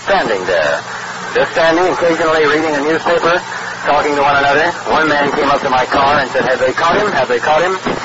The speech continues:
And he was, of course, referring to the suspect, the, of the assassination, and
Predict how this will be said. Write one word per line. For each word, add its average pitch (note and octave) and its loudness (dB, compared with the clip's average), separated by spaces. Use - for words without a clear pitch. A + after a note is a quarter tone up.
And G#2 0
he C3 2
was, B2+ 2
of - -2
course, C#3+ 2
referring C#3+ 0
to C#3 4
the A#2+ 0
suspect, D3 0
the, F#2+ 0
of A2 0
the C#3 2
assassination, C#3 0
and G2+ -2